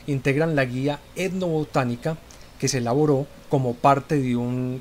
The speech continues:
convenio firmado por la Secretaría de Medio Ambiente en el departamento y el Ministerio con el apoyo de la O N G Nativa.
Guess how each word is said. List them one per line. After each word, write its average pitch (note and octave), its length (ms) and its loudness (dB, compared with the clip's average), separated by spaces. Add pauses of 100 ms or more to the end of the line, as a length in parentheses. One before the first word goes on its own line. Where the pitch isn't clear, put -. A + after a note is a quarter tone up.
(120)
convenio C#3+ 520 2
firmado B2+ 360 -2
por B2 100 -2
la A#2 80 0
Secretaría A2 420 -6
de A#2+ 60 0
Medio B2+ 220 -2
Ambiente B2+ 480 -2 (460)
en D#3 180 0
el C#3+ 80 0
departamento C#3+ 680 -2 (300)
y F#3 80 2
el F3+ 60 0
Ministerio C#3+ 680 -2 (600)
con E3 180 2
el D#3+ 100 0
apoyo C3+ 380 2
de A#2+ 80 0
la A2 100 -2
O A#2 160 -2
N B2+ 180 -2
G C#3+ 120 -4
Nativa. B2+ 400 0